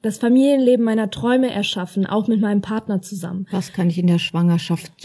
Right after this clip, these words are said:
Speaker 2: schon tun, um die Basis dafür zu
Speaker 1: Mhm.
Speaker 2: legen, auch bei dem Kind? Es gibt ganz viele tolle Sachen, die man schon während der Schwangerschaft machen kann.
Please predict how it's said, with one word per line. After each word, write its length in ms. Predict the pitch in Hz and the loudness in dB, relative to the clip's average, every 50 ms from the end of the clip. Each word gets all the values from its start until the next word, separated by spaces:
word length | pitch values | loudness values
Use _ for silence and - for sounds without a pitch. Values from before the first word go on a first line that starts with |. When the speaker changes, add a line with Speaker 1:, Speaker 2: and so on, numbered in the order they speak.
| - - | -18 -14
Speaker 2:
schon 340 | - - - 180 175 175 175 | -8 -4 0 4 4 4 4
tun, 420 | 175 - - 190 185 175 180 180 - | 2 -4 0 2 4 4 4 4 2
um 380 | - 170 170 170 170 165 165 | 2 2 2 4 4 4 2
die 140 | 160 165 156 | 2 -2 -2
Basis 460 | 156 143 139 147 160 160 180 170 - | -2 -2 0 0 0 0 0 -2 -2
dafür 300 | - 156 135 - 156 147 | -4 -6 -4 -2 -6 -4
zu 120 | - - 147 | -2 -2 -2
Speaker 1:
Mhm. 60 | 147 | 0
Speaker 2:
legen, 200 | 156 147 151 - | 0 -2 0 -2
auch 140 | - 185 - | -2 -2 0
bei 160 | - 190 185 | 0 0 2
dem 180 | 180 170 170 | 4 2 2
Kind? 320 | 170 - - 190 196 180 - | 2 2 2 4 4 4 2
Es 140 | 160 - - | -2 -6 -6
gibt 160 | 170 170 - | -8 -6 -2
ganz 240 | 165 165 175 175 - | -2 -2 -2 -2 -4
viele 260 | - - 180 170 165 | -4 0 0 0 0
tolle 260 | - - 175 180 170 | 0 -2 0 0 0
Sachen, 300 | 160 165 160 175 185 180 | 0 0 -2 2 2 2
die 80 | 170 170 | 2 2
man 180 | 170 160 165 | 2 0 0
schon 240 | - - 170 165 170 | -2 0 0 0 2
während 280 | 160 165 170 170 170 - | 2 2 2 2 0 -2
der 80 | 160 | -4
Schwangerschaft 640 | - - 165 165 170 165 165 - 160 160 - - - | -4 -2 0 0 2 0 0 -2 -4 -4 -4 -4 -4
machen 240 | 160 170 165 165 160 | -2 0 0 0 -2
kann. 240 | - 147 135 143 | 0 -2 -4 -4